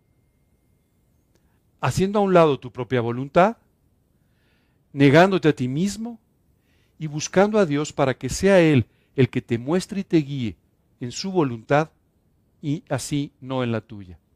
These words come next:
Si tú tienes esto en mente permanentemente, tomarás decisiones correctas en forma, en forma normal. Si tú tienes la palabra de Dios en tu mente,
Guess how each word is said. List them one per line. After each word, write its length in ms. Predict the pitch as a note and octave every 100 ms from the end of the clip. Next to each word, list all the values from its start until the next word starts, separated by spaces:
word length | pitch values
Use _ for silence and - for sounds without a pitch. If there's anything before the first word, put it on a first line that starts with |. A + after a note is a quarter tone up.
| _ _ _ _ _ _ _ _ _ _ _ _
Si 180 | - D3+
tú 140 | B3
tienes 440 | - B3 A3+ G3+ F#3+
esto 220 | E3+ -
en 160 | - C3
mente 300 | C#3+ D3 D3
permanentemente, 1000 | - A#2 A2 A2+ C3 B2+ A2+ A2+ G#2+ C#3+
tomarás 500 | - C#3 C#3 D3+ D#3+
decisiones 640 | E3 - C3 - C#3+ C#3+
correctas 560 | - B2 A#2 B2 - -
en 80 | G#2+
forma, 400 | - B2 B2 A2+ _ _ _ _ _ -
en 100 | A#2
forma 280 | C3 B2+
normal. 600 | A#2 A2 G#2+ A#2+ A2+ F2 _ _ _ _ _ _ _ _ _ _ _ _ _ _ _ _ _
Si 180 | - D#3+
tú 160 | -
tienes 340 | F#3+ F#3 F#3 E3
la 140 | C#3+
palabra 360 | C#3+ D3 E3 D#3
de 160 | C#3+
Dios 280 | C3 E3+ F#3
en 120 | D3
tu 160 | B2+ C3+
mente, 500 | D3 F3 F#3 - G2